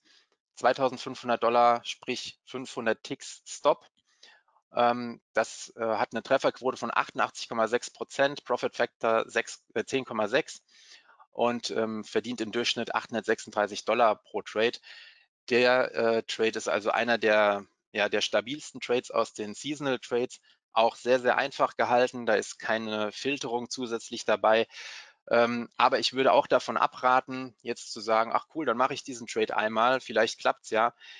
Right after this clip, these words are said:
Wenn man sowas macht, dann muss man vorhaben, es dauerhaft zu machen, sprich also auch im nächsten Jahr und im übernächsten Jahr und im überübernächsten Jahr. Weil wenn ich das einmal mache, kann es gut gehen, es kann auch schlecht laufen. Ähm, das bringt nichts. Aber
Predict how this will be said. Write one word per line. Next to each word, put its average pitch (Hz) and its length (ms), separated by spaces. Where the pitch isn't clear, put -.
Wenn 117 140
man 151 160
sowas 139 320
macht, - 480
dann 117 300
muss 123 260
man 117 400
vorhaben, 123 640
es - 200
dauerhaft 131 460
zu 123 120
machen, 123 280
sprich - 360
also 110 200
auch 104 180
im 104 100
nächsten 123 400
Jahr 117 260
und 98 120
im 95 80
übernächsten 117 600
Jahr 107 180
und 104 80
im - 80
überübernächsten 107 720
Jahr. 107 220
Weil 101 120
wenn 120 80
ich - 80
das - 160
einmal 123 420
mache, 135 420
kann 110 180
es - 160
gut - 280
gehen, 131 260
es - 140
kann 110 140
auch 107 120
schlecht - 340
laufen. 117 380
Ähm, 107 440
das - 320
bringt 104 240
nichts. 123 360
Aber 139 420